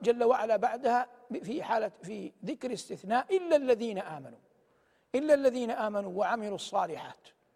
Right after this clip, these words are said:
فالإيمان والعمل الصالح يحفظ صاحبه من أن ينزلق إلى ما تمليه الشياطين على الشعراء. "إلا الذين آمنوا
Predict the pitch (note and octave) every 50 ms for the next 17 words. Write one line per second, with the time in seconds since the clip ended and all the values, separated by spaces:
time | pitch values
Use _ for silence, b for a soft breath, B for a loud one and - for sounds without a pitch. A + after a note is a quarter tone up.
0 | _ _ _ _ _ _ _ - G#3+ A#3+ B3 B3+ C4 C#4+ E4+ F4 E4+ E4 D4+ C#4
1 | C4 G#3 A#3+ A#3+ A3+ G3+ G3 E3 - - - F3 D3 D#3 G3 F#3 - - A#3 E4
2 | D#4 - - - A3+ G#3 F#3 E3 D3+ - A3+ C4+ - - - - A3+ F#3 G3 F3
3 | F#3+ C#4 F4+ B B B B B B B - A#3+ D4 - - D4+ C#4 C4+ C#4+ C#4
4 | C4 A#3 F3+ F3+ B3+ D4 D#4+ D#4+ - D#4+ - D#4+ C#4 B3+ B3 A#3+ B3 C#4 D#4+ D4
5 | - _ - A#3+ B3 A#3+ A3+ F4+ G4+ F4 A3 - - A#3+ A3 G#3 G3 - G3+ A3
6 | A#3+ C#4+ D4+ B3 - - D#3 - - - D#3+ D#3 D#3 - - - b b b b
7 | b b b - B3 B3+ B3+ B3 A#3+ A#3+ A3 A#3 A3+ A3 A3 A#3+ A#3+ A3 G#3+ G3+
8 | G3+ G#3+